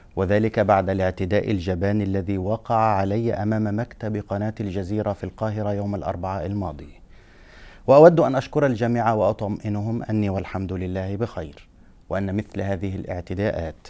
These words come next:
لن تزيدنا إلا تصميمًا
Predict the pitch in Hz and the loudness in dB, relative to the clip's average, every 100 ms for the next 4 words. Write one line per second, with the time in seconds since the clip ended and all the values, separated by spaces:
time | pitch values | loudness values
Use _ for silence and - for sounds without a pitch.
0 | - - - - 104 135 147 135 107 120 | -20 -20 -20 -8 0 0 0 -2 -2 0
1 | 117 120 117 - 117 120 113 120 - 117 | 0 0 0 -2 -4 -4 -4 -8 -6 -2
2 | 101 87 85 | 0 0 -4